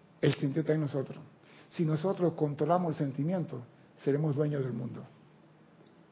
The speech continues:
Y podemos ir a donde sea y nada nos va a hacer sufrir. Pero si nosotros, algo de afuera,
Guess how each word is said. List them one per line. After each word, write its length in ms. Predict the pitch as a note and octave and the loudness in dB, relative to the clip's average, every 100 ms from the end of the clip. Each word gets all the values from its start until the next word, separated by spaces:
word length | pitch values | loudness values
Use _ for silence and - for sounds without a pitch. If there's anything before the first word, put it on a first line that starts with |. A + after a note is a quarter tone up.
| - | -4
Y 100 | D3+ | -2
podemos 440 | C#3+ D3 D#3+ E3 C#3+ F3 | 2 4 4 4 0 0
ir 140 | E3+ | 2
a 100 | D#3 | 2
donde 300 | C#3+ C#3 C3+ | 2 0 0
sea 320 | F3+ F3+ F3+ F3+ - - | 6 6 6 2 -14 -2
y 140 | C#3+ | 0
nada 480 | C3+ F3 F#3+ F#3 F#3 - | 2 2 2 2 -2 -8
nos 220 | C#3+ B2+ | -4 -2
va 140 | D3 D3 | -2 -2
a 60 | A#2+ | -4
hacer 260 | A#2+ B2+ | -4 -6
sufrir. 420 | - B2+ - A2+ - - - - - - - - - - - | -6 -8 -6 -8 -10 -20 -20 -20 -20 -20 -20 -20 -20 -20 -6
Pero 160 | - C#3+ | 0 2
si 120 | C#3+ | 2
nosotros, 480 | D3 C#3 G3 F#3+ D3 - - | 0 4 4 4 2 0 6
algo 320 | F#3+ A3 G3 | 8 8 6
de 60 | C#3+ | 6
afuera, 420 | C3 F3 C#3 | 6 6 6